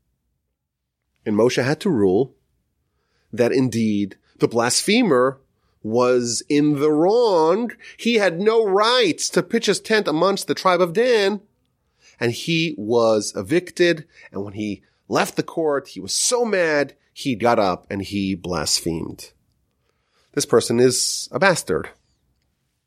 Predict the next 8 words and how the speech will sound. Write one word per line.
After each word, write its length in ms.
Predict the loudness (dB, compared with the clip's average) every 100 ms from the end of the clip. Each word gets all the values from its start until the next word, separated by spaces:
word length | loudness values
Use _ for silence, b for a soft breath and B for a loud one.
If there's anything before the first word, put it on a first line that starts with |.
| _ _
His 180 | -6 0
mother 460 | 2 2 0 -2 _ _ _ _ _
had 400 | -2 2 2 2 0
an 80 |
affair 800 | 0 0 0 2 2 4 2 -2 _ _ _ _ _ _ _ 0
with 360 | 0 0 -2
an 100 | -2
Egyptian, 560 | 0 0 0 -2 -6